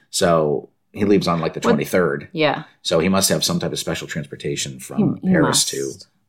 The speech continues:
Speaker 1: the North Pole.
Speaker 2: Yeah, he must. Um, Hong Kong Disneyland is introducing peak day pricing, and they are raising their, uh, Magic Access pricing. Now, Magic Access is their annual pass.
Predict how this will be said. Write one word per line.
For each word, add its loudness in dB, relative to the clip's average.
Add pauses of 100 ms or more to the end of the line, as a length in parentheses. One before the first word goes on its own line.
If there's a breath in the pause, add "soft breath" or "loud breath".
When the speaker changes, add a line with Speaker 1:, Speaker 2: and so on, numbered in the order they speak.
(180)
Speaker 1:
the -4
North 0
Pole. 0
Speaker 2:
Yeah, -8
he -12
must. -14 (640 soft breath)
Um, 8
Hong 6
Kong 6
Disneyland 6
is 0
introducing 2 (360)
peak 0
day 8
pricing, 4
and 8
they 6
are 6
raising 6
their, 4
uh, 6
Magic 4
Access 4
pricing. 2
Now, 4
Magic 2
Access 4
is 2
their 2
annual 4
pass. 2